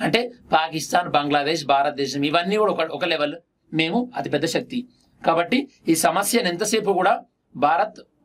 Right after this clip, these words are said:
పాక్ల సమస్యనే చూస్తూ చైనా ఈ సమస్యకి ఏ విధమైన పరిష్కారం అవ్వకుండా అడ్డు తగులుతుంది. ఇది ఈ విధమైనటువంటి చారిత్రక అంశాలు.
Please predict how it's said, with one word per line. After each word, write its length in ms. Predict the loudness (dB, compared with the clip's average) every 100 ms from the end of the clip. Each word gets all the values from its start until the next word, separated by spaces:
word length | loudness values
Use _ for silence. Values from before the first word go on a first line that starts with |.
| _ 0
పాక్ల 260 | 2 2
సమస్యనే 460 | 0 0 0 -2 0
చూస్తూ 500 | 0 -2 0 -2 -2 _ _ _ _ _ 0
చైనా 340 | 2 0 -4 -10 _ _ _
ఈ 100 | -2
సమస్యకి 520 | 2 2 2 0 0
ఏ 40 | 0
విధమైన 320 | 0 0 0
పరిష్కారం 720 | 0 -2 -2 -2 0 0 -2 -10 _ 0
అవ్వకుండా 520 | 0 2 2 2 0 -4
అడ్డు 140 | -2
తగులుతుంది. 460 | -2 -2 -6 -14 -16 _ _ _
ఇది 160 | 0 0
ఈ 80 | 2
విధమైనటువంటి 560 | 0 0 -2 -4 -2
చారిత్రక 300 | -2 -2 -6
అంశాలు. 340 | -4 -4 -6